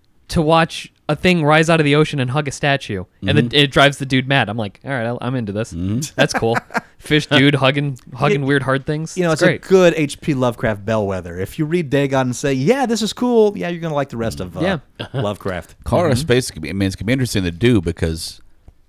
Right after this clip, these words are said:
Speaker 2: how do you portray the color in a visual medium?
Speaker 3: That's a good, uh, good question. I was wondering something similar.
Speaker 2: Yeah.
Speaker 1: Yeah.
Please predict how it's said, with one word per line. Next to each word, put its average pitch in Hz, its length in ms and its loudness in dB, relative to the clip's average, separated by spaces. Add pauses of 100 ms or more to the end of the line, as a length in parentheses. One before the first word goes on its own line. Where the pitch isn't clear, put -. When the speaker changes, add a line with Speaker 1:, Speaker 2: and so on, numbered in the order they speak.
(220)
Speaker 2:
how 80 220 -10
do 80 100 -8
you 82 180 -8 (120)
portray 92 320 -2
the 98 80 -4
color 120 360 0
in 85 120 -4
a 87 40 -4
visual 107 480 -2
medium? 98 480 -4
Speaker 3:
That's 107 220 -10
a 101 40 -12
good, 117 840 -8
uh, 113 300 -8
good 131 140 -6
question. 131 320 -4
I 123 40 0
was 127 100 -4
wondering 131 220 -4
something 120 260 -8
similar. 110 320 -4
Speaker 2:
Yeah. 82 240 -4 (340)
Speaker 1:
Yeah. 117 220 -8